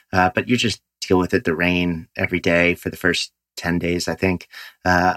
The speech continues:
of the trip. And then we had that one really, we had our longest day where we did about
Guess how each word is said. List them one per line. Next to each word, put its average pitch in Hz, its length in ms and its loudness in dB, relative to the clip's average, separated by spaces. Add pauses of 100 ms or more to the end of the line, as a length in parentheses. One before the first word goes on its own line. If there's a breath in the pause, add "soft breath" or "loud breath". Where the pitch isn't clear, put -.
(140)
of 98 100 -2
the 95 60 2
trip. 120 340 2 (200 loud breath)
And 120 100 6
then 131 120 6
we 135 80 4
had 139 120 2
that 123 160 0
one 120 240 4
really, 117 200 4
we 110 80 2
had 120 160 2
our 101 100 0
longest 101 480 2
day 95 200 4
where 92 160 2
we 92 80 4
did 95 180 4
about 90 360 2